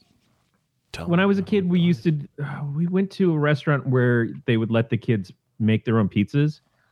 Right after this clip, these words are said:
Speaker 2: They'd bring
Speaker 1: Oh.
Speaker 2: out the, the tray, the fixings, stuff like that, and you would make 'em all, and then they would cook 'em for you.
Speaker 1: So, child labor.
Speaker 2: Yeah, sort of, but it was, it was for
Speaker 1: Some
Speaker 2: your
Speaker 1: of
Speaker 2: own enjoyment.
Speaker 1: so, well,
Speaker 2: You
Speaker 1: that
Speaker 2: weren't doing it for other people.
Speaker 1: My favorite part is that it's like,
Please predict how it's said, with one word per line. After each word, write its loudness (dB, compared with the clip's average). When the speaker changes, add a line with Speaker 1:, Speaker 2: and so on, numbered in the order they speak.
Speaker 2:
They'd 0
bring 2
Speaker 1:
Oh. 2
Speaker 2:
out -2
the, 2
the -2
tray, -2
the -6
fixings, -4
stuff -2
like -2
that, 0
and -2
you 2
would 2
make 2
'em 0
all, 0
and -2
then -2
they -4
would -6
cook -6
'em -6
for -4
you. -2
Speaker 1:
So, 0
child -2
labor. -4
Speaker 2:
Yeah, 0
sort 0
of, 0
but 0
it 0
was, -2
it -4
was 0
for -6
Speaker 1:
Some 0
Speaker 2:
your 2
Speaker 1:
of 2
Speaker 2:
own 2
enjoyment. 2
Speaker 1:
so, -16
well, 2
Speaker 2:
You 0
Speaker 1:
that 2
Speaker 2:
weren't 0
doing 2
it 0
for 0
other 0
people. -2
Speaker 1:
My 0
favorite 0
part 0
is -2
that 2
it's -2
like, -2